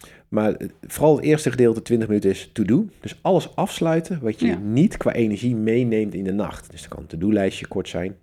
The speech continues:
Speaker 1: niet een half uur, maar eventjes kleding klaarleggen, huis opruimen,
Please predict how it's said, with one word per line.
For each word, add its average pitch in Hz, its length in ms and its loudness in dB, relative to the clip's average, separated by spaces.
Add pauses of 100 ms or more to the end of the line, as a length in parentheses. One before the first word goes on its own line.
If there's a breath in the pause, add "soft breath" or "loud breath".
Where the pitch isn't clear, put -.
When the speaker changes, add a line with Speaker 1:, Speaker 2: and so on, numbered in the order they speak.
Speaker 1:
niet 82 200 -12
een 82 60 -8
half 80 180 -6
uur, 82 220 -2
maar 80 160 -8
eventjes 90 400 -8 (200)
kleding 104 300 2
klaarleggen, 90 720 0
huis 101 240 2
opruimen, 87 540 0